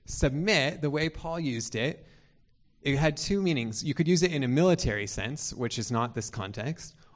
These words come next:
or in a non-military sense, it meant yielding my rights, yielding my wants for someone else. It meant a voluntary, that's key, a voluntary attitude of giving in, cooperating.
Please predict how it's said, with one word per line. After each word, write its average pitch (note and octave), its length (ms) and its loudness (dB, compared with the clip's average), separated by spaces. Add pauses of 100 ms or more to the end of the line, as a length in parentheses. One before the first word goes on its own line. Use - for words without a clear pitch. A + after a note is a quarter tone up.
or F#3 340 6
in D#3 160 0
a C#3 80 0
non-military C3 1000 -2
sense, G#2+ 480 -8
it C#3+ 160 -4
meant D3 400 -6 (420)
yielding F3+ 640 2
my C3+ 220 -2
rights, A2 560 -2
yielding D#3+ 580 0
my C3 240 -2
wants A#2+ 640 -8 (100)
for B2+ 160 -4
someone B2+ 440 -4
else. - 340 -8
It C#3 160 -4
meant D3 280 -2 (100)
a B2 80 -4
voluntary, C3 1120 0
that's A2+ 260 -8
key, B2 420 -12 (640)
a A#2+ 140 0
voluntary E3+ 640 2
attitude C3 500 -2
of G#2+ 200 -10
giving C3 400 2
in, G#2+ 420 -6 (640)
cooperating. B2+ 960 -2